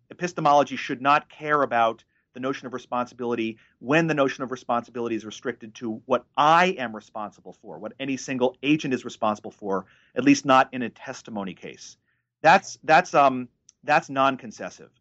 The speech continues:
But I think that's actually part of a bigger reply, which is concessive. Suppose you think that epistemology,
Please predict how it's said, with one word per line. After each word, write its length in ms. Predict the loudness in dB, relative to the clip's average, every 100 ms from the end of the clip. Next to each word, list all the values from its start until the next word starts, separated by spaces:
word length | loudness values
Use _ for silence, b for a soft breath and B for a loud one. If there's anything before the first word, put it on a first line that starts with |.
| _ _ _ _
But 100 | 4
I 60 |
think 200 | 4 -2
that's 180 | -2 -2
actually 300 | -2 -6 -10
part 280 | -6 0 2
of 120 | 0
a 20 |
bigger 480 | -4 -6 -4 2 2
reply, 500 | 0 -8 -8 -6 -4
which 200 | -6 -12
is 100 | -18
concessive. 640 | -18 -16 -2 -2 -2 -14 _ _ _ _ _ _ _
Suppose 560 | -14 -2 2 2 2
you 80 | -4
think 320 | -8 -8 -8
that 300 | 0 2 2 -2
epistemology, 920 | -16 -16 -8 -2 -2 -2 -4 -6 -8